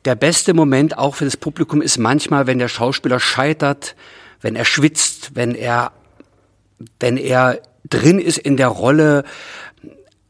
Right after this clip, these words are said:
Also das kann man überhaupt nicht, also ein Computer ist ein Gebrauchsgegenstand, um Dinge zu vereinfachen, würde ich so sagen. Aber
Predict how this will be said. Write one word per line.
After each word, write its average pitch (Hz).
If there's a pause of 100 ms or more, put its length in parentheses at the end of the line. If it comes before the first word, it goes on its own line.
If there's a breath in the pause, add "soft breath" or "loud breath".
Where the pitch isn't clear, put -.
(200)
Also 127
das 117
kann 135
man 147
überhaupt 139
nicht, 143
also 123
ein 117
Computer 160
ist -
ein 120
Gebrauchsgegenstand, 147
um 131
Dinge 156
zu -
vereinfachen, 123 (600 loud breath)
würde 131
ich 135
so 131
sagen. 113
Aber 117